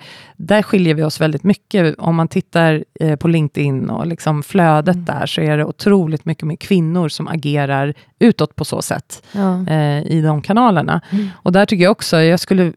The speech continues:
Speaker 1: så gärna vilja se fler män
Speaker 2: Mm.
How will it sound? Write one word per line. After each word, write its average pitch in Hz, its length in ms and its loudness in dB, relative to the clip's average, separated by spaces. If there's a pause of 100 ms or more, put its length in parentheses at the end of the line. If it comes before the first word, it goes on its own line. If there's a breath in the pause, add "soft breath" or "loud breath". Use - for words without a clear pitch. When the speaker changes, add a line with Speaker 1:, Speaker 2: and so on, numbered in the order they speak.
Speaker 1:
så - 440 0
gärna 151 300 2
vilja 147 200 0
se 143 440 -2 (240)
fler 156 320 0
män 160 460 2 (160 soft breath)
Speaker 2:
Mm. 185 300 -4